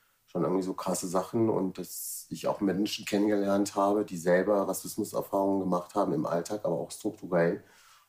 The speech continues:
und die halt eben nicht meine Erfahrungswerte negiert haben. Das war Anfang dreißig, dass ich verstanden habe, okay, ich bin nicht alleine auf der Welt,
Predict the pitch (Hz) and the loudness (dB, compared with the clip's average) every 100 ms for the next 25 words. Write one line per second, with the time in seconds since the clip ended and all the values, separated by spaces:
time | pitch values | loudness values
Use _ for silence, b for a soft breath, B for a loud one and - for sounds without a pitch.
0 | _ 101 92 101 87 - 85 95 92 110 | _ 0 2 0 0 0 0 2 0 0
1 | 92 92 87 - 107 101 - 80 82 78 | 0 2 2 2 0 0 -2 -6 -6 -6
2 | 82 85 82 - - - - - - 190 | -6 -4 -4 -2 -4 -4 -2 0 0 -6
3 | - - 160 - - - - - - 180 | -12 -4 -2 0 -2 -10 -14 -12 -8 -2
4 | 185 180 175 - 92 - - 82 - 82 | 0 0 -2 -4 -4 -4 -4 -4 -2 0
5 | 80 82 73 - 87 82 85 92 | 2 4 2 0 -4 0 0 -2